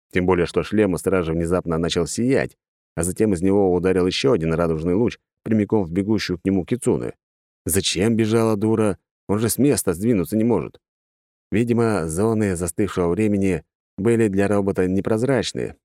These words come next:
так как вместо того, чтобы атаковать подбирающегося к нему со стороны Матильды меня, страж пыхнул ещё пару раз,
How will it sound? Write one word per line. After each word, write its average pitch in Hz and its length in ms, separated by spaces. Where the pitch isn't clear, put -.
так 80 160
как - 160
вместо 82 300
того, 90 280
чтобы 76 280
атаковать 82 540
подбирающегося 76 760
к - 80
нему 87 200
со 78 140
стороны 85 400
Матильды 76 480
меня, 92 320
страж 131 400
пыхнул 120 340
ещё 110 300
пару 95 240
раз, 101 240